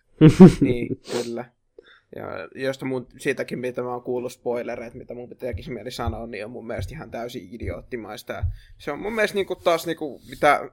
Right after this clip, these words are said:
Speaker 2: mä silloin Re-, Reiskallekin sanoin just, että jos ei tälle oikeasti tehdä tota noin, niin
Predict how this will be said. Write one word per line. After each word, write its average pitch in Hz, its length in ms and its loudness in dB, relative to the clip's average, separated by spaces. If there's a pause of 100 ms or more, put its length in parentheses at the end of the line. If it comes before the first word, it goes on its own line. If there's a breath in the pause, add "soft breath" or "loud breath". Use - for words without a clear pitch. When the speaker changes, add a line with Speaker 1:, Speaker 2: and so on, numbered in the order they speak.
Speaker 2:
mä 143 140 -2
silloin 143 300 0
Re-, 143 320 -2
Reiskallekin 135 540 0
sanoin 123 360 -4
just, 120 180 -10
että 123 220 -4
jos 123 220 -6
ei 123 100 -4
tälle 120 220 -4
oikeasti 120 460 -8 (1000)
tehdä 120 260 -4
tota - 360 -12
noin, 120 260 -4
niin 120 220 -10